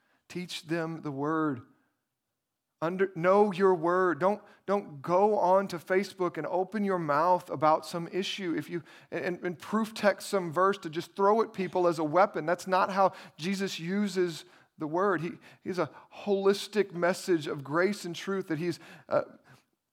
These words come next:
screaming out to the world through the very blood that he shed in his own life. And so we need to embody that same posture, but absolutely know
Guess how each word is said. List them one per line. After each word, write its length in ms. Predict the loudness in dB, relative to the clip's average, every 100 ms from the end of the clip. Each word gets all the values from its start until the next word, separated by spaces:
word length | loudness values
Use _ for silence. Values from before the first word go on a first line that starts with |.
| _ _ -20 -20 _ _ _ _ _ _ _ _ _
screaming 680 | -12 -12 -4 0 2 4 4
out 240 | 4 2
to 120 | 0
the 80 | 0
world 580 | 4 6 6 4 0 -2
through 180 | 0 2
the 100 | 2
very 280 | 4 4
blood 460 | 2 0 6 6 4
that 100 | -2
he 120 | -2
shed 360 | -6 2 2 2
in 80 | -4
his 160 | -6
own 240 | -4 -4 -4
life. 340 | -6 -8 -12
And 100 | -14
so 140 | -8
we 140 | -6 -6
need 140 | -6
to 100 | -8
embody 340 | -4 0 0 0
that 180 | -4 -6
same 220 | -10 -6
posture, 400 | -6 -6 -6 -6
but 140 | -6 -2
absolutely 680 | -4 -4 -6 -4 -4 -4
know 420 | -4 -2 -2 -2